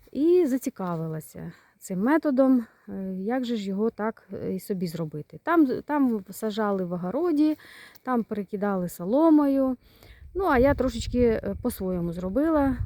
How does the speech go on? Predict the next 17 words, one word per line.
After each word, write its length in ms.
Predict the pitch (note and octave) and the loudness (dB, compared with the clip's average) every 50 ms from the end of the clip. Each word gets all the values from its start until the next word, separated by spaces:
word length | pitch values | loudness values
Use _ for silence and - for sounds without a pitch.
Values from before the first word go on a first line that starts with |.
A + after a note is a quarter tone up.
| - - - - | -6 -4 -4 -4
е, 120 | - F3+ F3 F3+ F3 F3 F3 E3+ F3 - - | -4 -2 -4 -4 -4 -6 -8 -8 -8 -6 -4
так, 200 | A#3 A#3+ - - | -4 -4 -2 -4
як 200 | G3 F#3 - F#3+ | -6 -6 -6 -8
було 260 | F3 F#3 G3 G3+ G3 | -6 -4 -2 0 0
можливості, 640 | F#3+ F#3+ F3+ G#3+ C4 D4 D4+ D4 C4 - - G#3+ | 0 -2 -2 0 0 2 2 2 0 -2 -4 -10
так 260 | G3+ - G3+ A3 A#3+ - - - | -8 -6 -6 -6 -6 -8 -10 -10
і, 260 | F#3+ G3 G#3 G#3+ G#3+ - - - - - - - - - _ - - - - | -6 -4 -4 -4 -4 -6 -12 -20 -20 -20 -20 -20 -20 -20 _ -20 -20 -12 -8
е, 540 | F#3 F#3 F#3+ F#3+ G3 G3 F#3+ F#3+ F#3+ F#3 F3 - - - - _ - | -6 -4 -2 -2 0 0 0 0 0 -2 -4 -8 -16 -20 -20 _ -12
сажала. 600 | - - G#3+ G3+ F3 F3 D#3 D3+ D3 D3 D3+ - - - _ - - - - - - - - - - - | -6 -2 -2 -2 -2 -2 -4 -4 -6 -8 -10 -14 -18 -20 _ -20 -20 -18 -18 -18 -18 -18 -20 -20 -16 -10
Зробила 520 | F#3+ G#3 A#3 B3+ A#3+ D4+ D4+ C#4 A#3+ A3+ | -4 0 2 4 6 6 6 8 6 4
тут 280 | - - A#3 G#3+ F3+ E3+ | 2 0 -4 -4 -4 -6
дві, 380 | F3 G3+ A3+ B3+ B3 A#3 A3 | -4 0 2 4 4 4 2
е, 120 | G3 F3+ E3 - - - - _ - - _ - F#3 F#3 F#3 F3+ F3+ F#3 | 2 0 -4 -10 -18 -20 -20 _ -20 -20 _ -12 -10 -8 -6 -6 -6 -4
вже 200 | G3+ G#3 B3 A#3 | 0 2 2 4
не 120 | A3+ G3+ | 4 2
під 180 | - G#3 F3+ F#3+ | 0 0 -2 0
лопату, 760 | F#3+ E3+ - - F3 E3+ E3+ F#3+ - - D#4 E4 F4 F4 | 0 -2 -2 -6 -8 -6 -6 -6 -4 -2 0 2 2 2